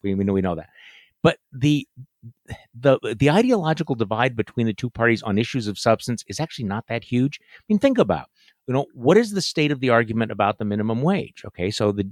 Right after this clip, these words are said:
the Democrats wanna raise it by fifteen dollars an hour. Mitt Romney and Tom Cotton are out there saying, "No, ten dollars an hour." Okay, well, that's what a negotiation looks like. Okay, this, this is not, like, black and white. These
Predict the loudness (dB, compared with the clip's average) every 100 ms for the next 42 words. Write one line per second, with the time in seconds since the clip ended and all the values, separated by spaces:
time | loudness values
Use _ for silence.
0 | -4 0 0 0 -2 -4 -2 -2 0 0
1 | -2 -4 -6 -6 -8 -8 -6 -4 -2 -4
2 | -4 -6 -6 -6 -14 -12 -4 -2 0 0
3 | 0 0 -4 -6 -8 -8 -4 -4 -2 -2
4 | 0 -2 -2 -2 2 2 0 -4 -2 0
5 | 0 0 -2 -4 -8 -10 -8 -4 -2 0
6 | 0 -2 _ -6 -4 -2 0 2 2 2
7 | 0 0 -2 -2 -2 -2 -4 -4 -4 -4
8 | -8 -10 -12 _ _ -12 -2 0 0 -8
9 | -18 2 4 4 2 0 0 0 0 2
10 | 2 2 _ _ -2 0 0 -4 -6 -2
11 | -2 -2 -6 0 2 2 -4 -2 0 0